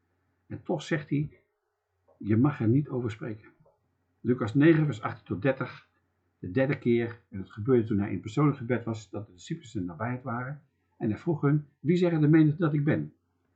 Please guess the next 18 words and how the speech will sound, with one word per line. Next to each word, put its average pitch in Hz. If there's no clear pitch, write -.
En 107
ze 107
antwoordden 147
en 104
zeiden, 107
"Ja, 95
Johannes 92
de 113
Doper, 123
Elia, 123
sommigen 92
de -
oude 107
profeten." 160
Weer 147
persoonlijk, 143
"Maar 143
u, 170